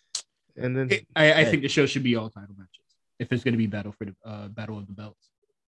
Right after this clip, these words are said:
Speaker 1: Yep, I'm saying
Speaker 2: Or,
Speaker 1: it'd be nothing
Speaker 2: uh,
Speaker 1: but title
Speaker 2: or,
Speaker 1: matches. It's gonna be
Speaker 2: or,
Speaker 1: title
Speaker 2: uh,
Speaker 1: matches.
Speaker 2: or, uh, champion versus champion matches.
Speaker 1: That'd be cool.
Speaker 2: 'Cause I, I don't see them having two women's matches on the show.
Speaker 1: Not, no, not an hour-long show. They don't even do that for two-hour
Speaker 2: <laughs>
Speaker 1: shows.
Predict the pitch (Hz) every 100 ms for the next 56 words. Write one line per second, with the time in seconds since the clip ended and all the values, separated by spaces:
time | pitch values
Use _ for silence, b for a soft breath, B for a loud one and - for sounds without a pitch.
0 | _ 208 254 247 453 135 139 156 165 165
1 | 208 175 175 139 104 120 156 151 143 143
2 | 143 143 139 - _ 147 143 135 131 135
3 | 131 127 127 123 160 147 135 139 135 139
4 | 160 143 120 120 156 - _ _ _ _
5 | _ _ _ _ _ _ 90 262 214 170
6 | - _ _ _ _ _ _ 147 139 135
7 | 127 151 147 147 151 135 143 131 127 143
8 | 127 131 147 127 123 127 120 117 110 123
9 | 131 - _ _ _ _ _ _ _ _
10 | _ - 113 104 123 120 127 110 107 98
11 | 98 95 110 101 107 117 107 107 165 170
12 | - 113 107 - - 151 - - 240 277
13 | - -